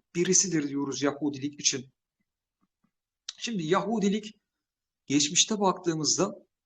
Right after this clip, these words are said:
politeist bir ortamda zuhur etmiş bir dindir. Çünkü Yahudiliğin en önemli peygamberi Hazreti Musa'ydı. Hazreti Musa'ya da Tevrat vahyedilmişti.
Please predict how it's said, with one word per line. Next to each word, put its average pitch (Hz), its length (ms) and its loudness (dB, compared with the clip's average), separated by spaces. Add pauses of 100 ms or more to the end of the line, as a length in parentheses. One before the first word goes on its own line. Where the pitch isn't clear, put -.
(360)
politeist 170 640 0
bir 175 60 2
ortamda 170 520 0
zuhur 139 360 -4
etmiş 143 360 -2
bir 139 100 -6
dindir. 123 540 -8 (640)
Çünkü 190 460 -2 (160)
Yahudiliğin 147 760 2
en 190 200 2
önemli 143 400 -2
peygamberi 143 640 0 (440)
Hazreti 226 440 2
Musa'ydı. 170 760 0 (120)
Hazreti 151 400 2
Musa'ya 151 500 0
da 202 100 -2
Tevrat 156 440 2
vahyedilmişti. 139 840 0